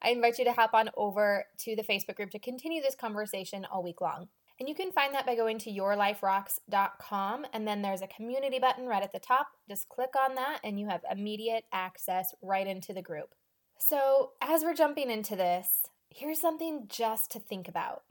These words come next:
You know, sometimes we can just overcomplicate things by, like, a lot. <laughs> And so I think it's really important that as we start to look at creating balance in your life, that we try to make it as simple as possible. Some clear,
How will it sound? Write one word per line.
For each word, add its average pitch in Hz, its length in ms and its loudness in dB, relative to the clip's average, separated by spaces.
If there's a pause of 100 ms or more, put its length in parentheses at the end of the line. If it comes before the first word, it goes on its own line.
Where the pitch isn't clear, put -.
(240)
You 277 100 -4
know, 294 100 2
sometimes 302 480 -2
we 247 80 -4
can 247 200 -6
just 214 280 -2 (300)
overcomplicate 226 880 -2
things 170 460 -8 (360)
by, 208 160 4
like, 196 300 2 (160)
a 196 100 0
lot. 170 300 -2 (260)
<laughs> 294 140 -4 (720)
And 294 100 2
so 320 100 8
I 294 60 12
think 302 160 0
it's 311 80 -2
really 240 300 4
important 202 580 -2 (320)
that 196 380 4 (340)
as 240 320 4
we 294 100 0
start 277 200 0
to 240 100 -2
look 214 180 2
at - 180 -4
creating 208 300 -2
balance 196 380 0
in 208 80 -8
your 196 100 -4
life, 185 220 -2
that 180 100 -2
we 233 120 -4
try 262 240 -2
to 320 60 -2
make 269 200 -4
it - 100 -2
as 208 180 0
simple 208 600 -2
as 185 320 -2 (100)
possible. 175 540 -4 (240)
Some 233 240 -4
clear, 277 400 -6